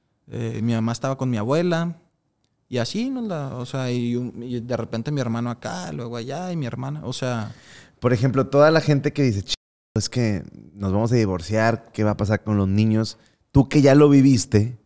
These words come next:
Speaker 2: ¿cómo puedes decir, "Oye, está con madre ir unos años con mi papá y ahora por acá"?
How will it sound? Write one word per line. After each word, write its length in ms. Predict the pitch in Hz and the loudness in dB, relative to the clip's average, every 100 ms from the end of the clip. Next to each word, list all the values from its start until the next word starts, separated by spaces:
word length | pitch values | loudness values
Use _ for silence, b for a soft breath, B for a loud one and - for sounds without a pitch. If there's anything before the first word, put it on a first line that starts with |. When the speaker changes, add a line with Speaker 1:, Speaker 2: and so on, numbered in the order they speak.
| _ - | _ 0
Speaker 2:
¿cómo 240 | 113 117 | 2 4
puedes 260 | 120 117 107 | 4 4 4
decir, 320 | 107 113 107 | 2 2 4
"Oye, 360 | 110 107 90 - | 6 6 4 0
está 160 | - 104 | -12 -6
con 180 | 131 135 | 0 2
madre 320 | 120 123 120 | 4 4 4
ir 240 | 120 120 _ _ _ | 2 -2 _ _ _
unos 280 | 104 117 110 | -2 0 2
años 220 | 117 113 | 2 2
con 140 | - 113 | 0 0
mi 60 | |
papá 400 | 101 95 104 110 | 0 0 0 2
y 100 | 113 | 0
ahora 320 | 104 101 110 - | 0 -2 -4 -4
por 100 | 95 | -4
acá"? 280 | - 95 | -2 -6